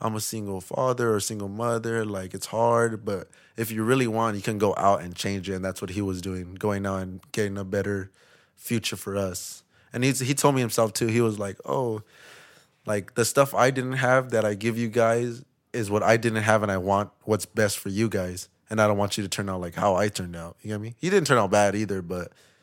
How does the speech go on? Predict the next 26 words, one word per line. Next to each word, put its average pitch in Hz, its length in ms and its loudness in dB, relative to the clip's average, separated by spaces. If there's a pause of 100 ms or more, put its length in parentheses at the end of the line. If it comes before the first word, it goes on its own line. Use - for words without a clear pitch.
just - 280 -2
he 117 60 -4
wants 117 180 0
a 113 60 0
whole 107 180 2
different, 101 480 -4 (800)
like, - 320 -12
he 120 80 -6
wants 117 200 0
us 113 80 -4
to 117 80 0
grow 110 160 4
up 101 100 -4
different 104 380 0
than 98 160 -4
he 98 100 -4
did 87 220 -6 (540)
and 110 100 -2
not 107 160 4
go 107 120 4
through 101 340 0
as 92 160 0
much 101 220 0
as 90 120 -6
he 95 100 -4
did. 90 280 -8